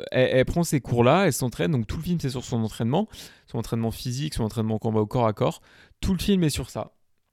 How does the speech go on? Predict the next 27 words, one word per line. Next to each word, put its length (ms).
Et 80
là, 100
je 100
vais 80
spoil, 320
donc 160
faites 160
attention 340
si 140
vous 60
n'avez 100
pas 140
vu 100
et 60
que 40
vous 100
voulez 160
voir, 200
je 100
vais 60
vraiment 300
spoil 320
parce 160
que 180
j'étais 320
très 220
fus-, 220